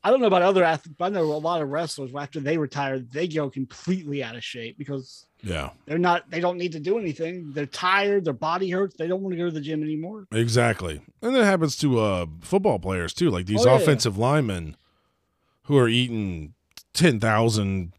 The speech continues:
Speaker 2: calories
Speaker 1: Right.
Speaker 2: a day, you know, but they're working out twice a day.
Speaker 1: Yeah.
Speaker 2: Um, are doing really well. And then when they retire, either some of them continue eating ten thousand calories a day, but they're not working out as
Speaker 1: Yeah.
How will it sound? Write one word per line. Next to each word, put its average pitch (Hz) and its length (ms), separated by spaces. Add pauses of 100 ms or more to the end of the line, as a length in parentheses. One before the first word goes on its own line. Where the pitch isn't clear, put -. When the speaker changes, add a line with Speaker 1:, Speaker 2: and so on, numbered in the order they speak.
Speaker 2:
calories 110 580
Speaker 1:
Right. 90 120
Speaker 2:
a - 20
day, 85 600 (680)
you 113 180
know, 95 220
but 95 160
they're 107 100
working 113 340
out 143 220
twice 92 320
a 87 60
day. 73 420 (380)
Speaker 1:
Yeah. 127 220 (120)
Speaker 2:
Um, 87 600 (120)
are 117 140
doing 113 480
really 113 300
well. 104 560
And 107 160
then 107 160
when 107 100
they 101 120
retire, 110 560
either 101 260
some 147 340
of 120 140
them 95 320
continue 127 640
eating 95 300
ten 101 180
thousand 107 400
calories 92 500
a 90 80
day, 92 220
but 87 160
they're 104 140
not 95 180
working 92 260
out 135 200
as 101 120
Speaker 1:
Yeah. - 40